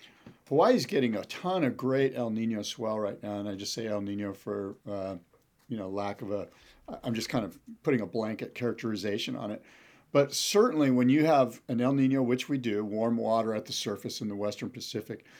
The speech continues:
it just fuels the atmosphere. It's like putting gas on the storm-producing atmosphere, and low pressure after low pressure will sort of bloom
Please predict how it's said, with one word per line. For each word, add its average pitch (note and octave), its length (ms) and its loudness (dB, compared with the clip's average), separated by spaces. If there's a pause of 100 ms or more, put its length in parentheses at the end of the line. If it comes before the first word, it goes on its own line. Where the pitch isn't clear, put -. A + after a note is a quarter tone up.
(200)
it G3 220 6
just C3+ 320 0
fuels C3+ 760 2
the A#2 200 0
atmosphere. A2+ 680 -4
It's B2 140 -4
like C#3 160 -2
putting C3+ 320 2
gas C#3 520 2
on C3 180 0
the A#2 120 -2
storm-producing B2 840 0
atmosphere, G#2 680 -6 (640)
and A#2 140 0
low C3+ 180 8
pressure C3 440 0
after A2+ 260 -2
low A2+ 220 0
pressure A2 480 -6
will G#2 120 -10
sort A2+ 220 -4
of F#2+ 180 -8
bloom B2 680 4